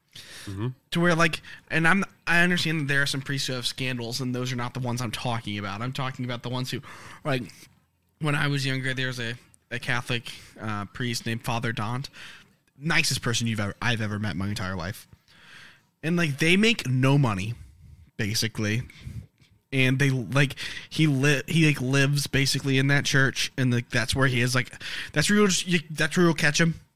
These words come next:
Speaker 2: Like, you just show up at the church, he's there, 'cause that's just where he is at all times, 'cause his life is the church.
Speaker 1: How are
Speaker 2: Like,
Speaker 1: mega churches a thing?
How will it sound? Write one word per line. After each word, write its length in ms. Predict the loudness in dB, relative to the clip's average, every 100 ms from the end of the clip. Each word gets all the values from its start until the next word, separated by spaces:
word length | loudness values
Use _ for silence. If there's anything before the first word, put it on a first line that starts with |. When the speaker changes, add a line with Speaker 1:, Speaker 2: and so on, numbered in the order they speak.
| -6
Speaker 2:
Like, 140 | 0 4
you 60 |
just 160 | 4 6
show 180 | 4 4
up 100 | 2
at 60 |
the 60 | 0
church, 220 | 2 2
he's 180 | 0 4
there, 340 | 4 6 4
'cause 180 | 0 -2
that's 140 | 0
just 140 | -2 0
where 200 | 2 4
he 240 | 4 2
is 160 | 2 0
at 80 | 0
all 260 | 0 -2
times, 420 | -2 -4 -2 -2 -2
'cause 160 | -6 -2
his 180 | 0 2
life 520 | 0 0 2 0 0
is 180 | -2 0
the 80 | -2
church. 420 | 0 0 0 -6 -8 -14 -12 -10
Speaker 1:
How 100 | -2
are 80 | 0
Speaker 2:
Like, 80 | 2
Speaker 1:
mega 220 | 0 -2
churches 320 | -4 -8 -10 -14
a 60 |
thing? 280 | -8 -10